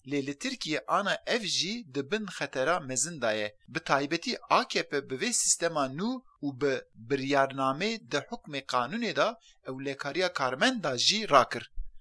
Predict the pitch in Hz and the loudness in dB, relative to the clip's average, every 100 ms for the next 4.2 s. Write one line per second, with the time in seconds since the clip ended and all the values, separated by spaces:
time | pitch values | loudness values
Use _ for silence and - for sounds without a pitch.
0 | _ 135 175 190 294 269 233 208 277 233 | _ -2 0 4 6 4 8 8 8 4
1 | 156 147 196 151 117 107 151 233 - 220 | 4 4 4 0 0 0 4 4 2 -4
2 | - 135 131 202 170 135 113 120 - 123 | 0 0 2 0 2 -2 -2 -6 -4 -2
3 | 120 202 220 226 87 - 123 120 151 185 | -2 0 2 2 -2 -4 -2 -2 -4 -4
4 | 147 | -6